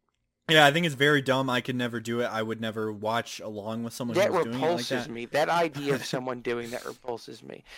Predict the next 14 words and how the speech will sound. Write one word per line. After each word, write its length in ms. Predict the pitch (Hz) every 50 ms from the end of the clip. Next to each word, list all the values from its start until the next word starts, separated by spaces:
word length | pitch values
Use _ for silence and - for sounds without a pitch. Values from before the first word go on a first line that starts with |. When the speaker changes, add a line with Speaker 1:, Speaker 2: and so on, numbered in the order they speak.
| - - -
Speaker 2:
If 120 | 165 156
I 160 | 202 233 269
went 200 | 302 320 311 269
on 120 | 226 190 165
a 80 | 147
date 340 | 131 127 131 123 - 123 - -
with 100 | 127 -
someone 500 | - - - - - - - 85 - - _
and 140 | - 139 139
they 100 | 147 143
told 300 | 139 - 127 127 123 127
me, 300 | 123 - - - - - -
they 140 | - 131 127
said, 280 | - - 135 - -